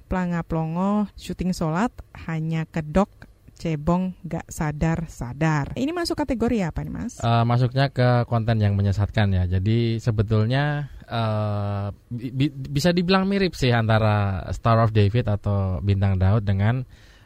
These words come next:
Speaker 2: eh, desain ibu kota yang baru, tugunya begitu ya. Masalahnya kalau desain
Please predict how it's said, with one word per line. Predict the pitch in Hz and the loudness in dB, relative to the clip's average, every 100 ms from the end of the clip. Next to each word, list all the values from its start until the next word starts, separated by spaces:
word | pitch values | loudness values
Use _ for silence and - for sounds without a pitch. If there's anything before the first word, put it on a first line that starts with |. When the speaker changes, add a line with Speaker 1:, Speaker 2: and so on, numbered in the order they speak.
| - | -4
Speaker 2:
eh, | 101 95 95 95 92 | 0 2 2 2 0
desain | 95 98 98 120 131 135 _ _ - - - | 2 4 4 2 -2 -10 _ _ -20 -14 -2
ibu | 104 104 | 0 2
kota | 104 101 | 4 4
yang | 98 | 6
baru, | 95 95 90 | 6 6 4
tugunya | 110 101 104 110 98 | 2 2 4 4 4
begitu | 92 92 95 | 2 2 0
ya. | 92 | 0
Masalahnya | 98 92 110 151 135 117 143 - - - - - _ _ | 0 0 2 4 4 4 2 -4 -18 -20 -20 -20 _ _
kalau | 117 110 113 | 2 4 4
desain | 110 110 113 | 4 4 4